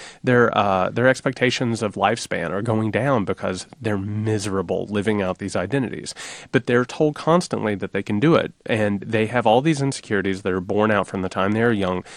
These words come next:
so they fight the idea of progress. So they actually push against any sort of change.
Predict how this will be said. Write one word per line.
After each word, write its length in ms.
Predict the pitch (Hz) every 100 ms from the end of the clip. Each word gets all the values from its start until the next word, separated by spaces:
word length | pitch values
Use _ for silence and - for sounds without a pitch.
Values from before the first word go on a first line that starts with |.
| -
so 160 | - -
they 140 | 117
fight 580 | 120 - - 92 107 - -
the 100 | 123
idea 280 | 101 95 98
of 120 | 95
progress. 540 | - 160 175 104 -
So 160 | - 131
they 160 | 127 127
actually 500 | 110 120 - 147 143
push 380 | - 175 143 -
against 400 | 117 113 98 -
any 180 | 120 120
sort 240 | - 113
of 80 | 98
change. 480 | - 180 147 87